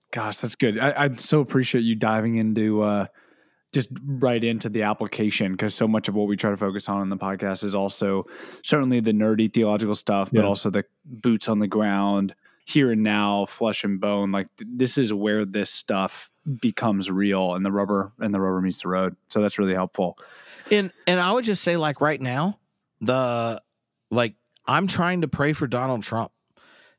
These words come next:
Speaker 2: and people that still haven't recognized how vile a human being he is. Like, like, th-, I,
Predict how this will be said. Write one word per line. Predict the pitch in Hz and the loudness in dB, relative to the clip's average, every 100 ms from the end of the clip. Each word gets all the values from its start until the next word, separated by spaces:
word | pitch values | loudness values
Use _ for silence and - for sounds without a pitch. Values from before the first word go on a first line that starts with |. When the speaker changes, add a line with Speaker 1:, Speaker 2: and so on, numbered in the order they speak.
| _ | _
Speaker 2:
and | 135 139 | 0 2
people | 135 143 139 131 | 2 2 2 2
that | 107 - | 0 -2
still | - 135 135 135 | 0 2 2 0
haven't | 120 123 120 | 0 0 0
recognized | 110 120 - 113 107 98 95 | -2 -2 -2 -2 -2 -2 -4
how | 110 110 | -2 -2
vile | 95 98 110 113 | -2 -2 -2 -2
a | 98 | -2
human | 92 117 104 98 | -2 -2 0 -2
being | 101 95 | -2 -2
he | 90 | -6
is. | 76 - - - - - | -8 -10 -16 -20 -20 -6
Like, | 120 139 135 _ _ _ _ _ _ 139 | 0 0 0 _ _ _ _ _ _ 0
like, | 147 139 | 0 0
th-, | 208 214 151 - | -12 -14 -10 -8
I, | 120 135 | -4 -6